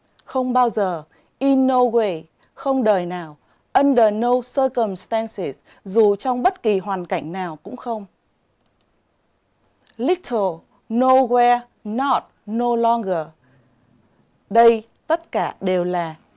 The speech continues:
những từ chỉ sự phủ định. Và cuối cùng là cấu trúc not only but also. Now,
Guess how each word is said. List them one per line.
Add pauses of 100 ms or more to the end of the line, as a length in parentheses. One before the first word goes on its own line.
(120)
những
từ
chỉ
sự
phủ
định. (560)
Và (180)
cuối
cùng (340)
là
cấu
trúc (180)
not (100)
only (220)
but (280)
also. (840)
Now,